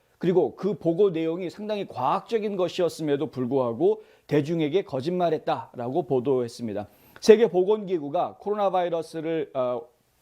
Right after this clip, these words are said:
어, 코로나 바이러스에 인한 위협을 과소평가하면서,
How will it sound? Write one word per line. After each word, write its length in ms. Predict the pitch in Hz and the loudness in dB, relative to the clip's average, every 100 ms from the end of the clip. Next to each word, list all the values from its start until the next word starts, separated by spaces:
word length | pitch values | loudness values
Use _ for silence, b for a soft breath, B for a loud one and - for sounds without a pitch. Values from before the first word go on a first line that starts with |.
| _ _ _ _ B B B B B | _ _ _ _ B B B B B
어, 200 | - 107 - _ _ _ | -6 -4 -4 _ _ _
코로나 340 | - 233 233 214 | 6 6 8 6
바이러스에 480 | 202 190 180 180 170 | 4 0 -4 -6 -4
인한 320 | 170 165 127 | -4 -4 -4
위협을 380 | 175 180 131 151 | -2 0 -2 -6
과소평가하면서, 2000 | - 113 131 220 - 214 196 196 180 156 127 _ - 202 175 151 160 175 - | -8 -10 -2 -2 0 -6 -2 2 4 2 -4 _ -6 -4 -2 -2 0 -2 -2